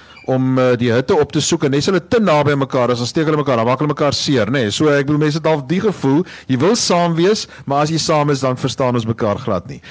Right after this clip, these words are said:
So, eh, dit is ons paneel se opdrag om ons, eh, bietjie te help met wat is die goed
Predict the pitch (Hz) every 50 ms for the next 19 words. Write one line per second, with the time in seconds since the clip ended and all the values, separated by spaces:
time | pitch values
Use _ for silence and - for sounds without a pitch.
0 | - - - - - - - - - 160 156 160 156 156 151 147 - - 135 135
1 | 135 135 123 131 147 165 175 147 - - - 180 185 180 180 - 185 160 139 123
2 | 135 165 185 190 175 - - - 165 160 147 139 131 127 123 - 180 170 170 -
3 | 151 147 143 135 127 139 139 135 135 135 127 - - - - 120 104 117 113 110
4 | 147 - 233 185 196 156 117 117 143 151 147 151 143 117 101 151 185 - - 226
5 | - - 262 220 - - 151 147 143 -